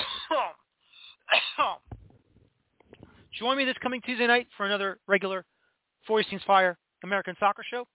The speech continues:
And then next Friday, M P S L soccer fans, your show begins, your new season begins next Friday. My name is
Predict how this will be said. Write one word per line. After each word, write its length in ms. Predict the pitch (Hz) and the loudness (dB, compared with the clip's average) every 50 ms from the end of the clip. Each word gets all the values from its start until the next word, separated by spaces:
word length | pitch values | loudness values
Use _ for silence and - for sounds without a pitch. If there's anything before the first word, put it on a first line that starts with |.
| _ _ _ _ _ - - _ - | _ _ _ _ _ -20 -18 _ -8
And 100 | 180 170 | 0 2
then 300 | 196 196 196 190 190 185 - _ - | 4 4 4 4 0 -6 -16 _ -6
next 220 | 180 190 - - | -6 -6 -4 -4
Friday, 420 | - 196 196 196 196 196 196 196 190 _ _ _ _ _ _ _ _ _ - | 0 2 4 4 4 4 2 2 -2 _ _ _ _ _ _ _ _ _ -12
M 120 | 202 196 | -10 -4
P 100 | - 196 202 | -2 -2 0
S 60 | 180 - | 2 2
L 120 | 202 190 - - | 2 0 4 4
soccer 300 | 214 196 196 - 220 - | 4 4 4 2 -2 -6
fans, 300 | - 208 208 208 208 - - - - _ _ _ _ _ _ _ _ _ _ _ _ _ _ _ _ _ _ _ _ _ _ _ _ _ _ _ - | -6 -6 -8 -8 -10 -14 -20 -20 -20 _ _ _ _ _ _ _ _ _ _ _ _ _ _ _ _ _ _ _ _ _ _ _ _ _ _ _ -16
your 240 | 160 170 196 202 185 - - - | -12 -10 -8 -8 -8 -8 -8 -6
show 180 | 196 190 190 | -4 -4 -4
begins, 480 | 175 165 185 175 151 196 190 165 151 135 - - - _ | -4 -6 -4 -2 0 0 0 0 -2 -8 -16 -20 -20 _
your 160 | - 175 180 180 | -6 -4 -4 -4
new 140 | 175 185 175 - | -4 -6 -6 -4
season 180 | - - 165 170 | -6 -4 -4 -4
begins 320 | 165 160 170 170 165 160 151 - - _ _ _ _ _ _ _ _ - | -2 -2 -2 -2 -2 -4 -8 -14 -20 _ _ _ _ _ _ _ _ -2
next 320 | 165 170 175 170 - - - - | 4 4 4 4 4 0 -6 -4
Friday. 380 | 175 151 139 151 - - - _ _ _ _ _ _ _ _ _ _ _ _ _ _ _ _ _ _ _ _ _ _ _ _ _ _ _ _ - | -4 -4 -4 -4 -8 -12 -20 _ _ _ _ _ _ _ _ _ _ _ _ _ _ _ _ _ _ _ _ _ _ _ _ _ _ _ _ 4
My 180 | 196 220 226 | 4 4 6
name 160 | 214 214 214 | 4 2 -2
is 60 | 208 | -4